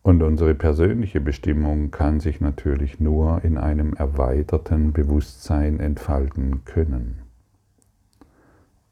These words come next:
Und in Wahrheit ist alles Bestimmung.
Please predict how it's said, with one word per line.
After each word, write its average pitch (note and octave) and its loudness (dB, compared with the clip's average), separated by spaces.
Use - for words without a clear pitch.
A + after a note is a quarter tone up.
Und D2+ 2
in C#2+ 2
Wahrheit D2 2
ist E2 -4
alles F#2 2
Bestimmung. C2 -6